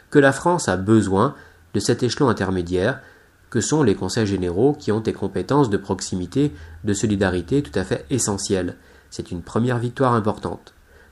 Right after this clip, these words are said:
Curieusement, des membres de la majorité U M P pensaient que ce combat était perdu d'avance. Après avoir obtenu cette première victoire, qu'il faut conforter, il est indispensable d'agir pour que cette politique d'austérité asphyxiant financièrement les collectivités locales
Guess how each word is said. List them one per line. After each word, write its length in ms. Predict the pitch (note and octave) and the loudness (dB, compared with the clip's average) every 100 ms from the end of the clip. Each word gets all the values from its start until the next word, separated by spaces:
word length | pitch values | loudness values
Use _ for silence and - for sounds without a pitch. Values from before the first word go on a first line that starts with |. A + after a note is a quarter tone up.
| _ | _
Curieusement, 640 | - G2+ F#2 F2+ G#2+ C3 | 0 2 2 2 2 2
des 120 | A2 | 2
membres 340 | F#2 G2 G2 F2+ | 2 2 0 -2
de 80 | F#2 | -2
la 100 | F2+ | -2
majorité 540 | F2+ F2+ F2+ F#2+ F2 | -2 -4 -4 -4 -2
U 180 | A#2+ B2 | 0 2
M 200 | A#2 G2+ | 2 2
P 260 | G2+ A#2 D#3 | 2 4 4
pensaient 460 | C3 F#2+ - C#3 | 2 0 0 0
que 140 | D3+ F#2+ | 0 -4
ce 140 | - | -4
combat 440 | F#2 G2 F#2 A2 B2+ | -2 -2 0 2 0
était 160 | - | -2
perdu 240 | F2+ F#2 F#2 | -4 -4 -2
d'avance. 540 | F#2+ F#2 - - - _ - - - - | -2 -2 -6 -12 -18 _ -20 -20 -20 -8
Après 300 | F#2+ - F#2+ | -6 -2 -2
avoir 240 | F#2 F#2 | 0 0
obtenu 380 | F2+ F2+ G2 G2 | -2 -2 0 0
cette 180 | G2+ G2 | 0 -4
première 320 | - A2 G#2+ | -2 0 0
victoire, 540 | G#2 A2 B2 D3 E3+ - | -2 -2 0 2 0 -2
qu'il 160 | F#2+ | -8
faut 160 | - F2+ | -6 -6
conforter, 600 | - G2 G2+ - A2+ C3+ - - - | -4 -2 -2 0 -2 -2 -6 -20 -6
il 100 | A#2+ | 4
est 100 | C#3+ | 6
indispensable 640 | E3+ E3+ F3+ D3+ C#3+ F#3 G#2 | 6 4 2 2 4 4 6
d'agir 460 | F#2+ E2+ A2 D3 | 4 4 2 0
pour 160 | - F#2+ | 0 -4
que 140 | - | -4
cette 200 | F#2+ F2+ | -6 -6
politique 500 | - - D3 C3+ D#3 | -8 -2 0 0 0
d'austérité 680 | A#2+ A#2+ - G2+ F#2+ G2 F#2 - - - | 0 0 0 0 0 0 -2 -6 -20 -6
asphyxiant 640 | - G#2 - G2+ - G#3 D#3+ | -2 -2 -4 -8 -2 -2 -2
financièrement 720 | - G#2+ G2 - G2 G#2+ G#2 | -2 -2 -2 0 0 2 2
les 100 | F#2 | 0
collectivités 640 | - G2 F2 - A#2 C3 | -2 -4 -4 -4 -2 2
locales 440 | B2+ G2 G2 A#2 | 2 2 2 0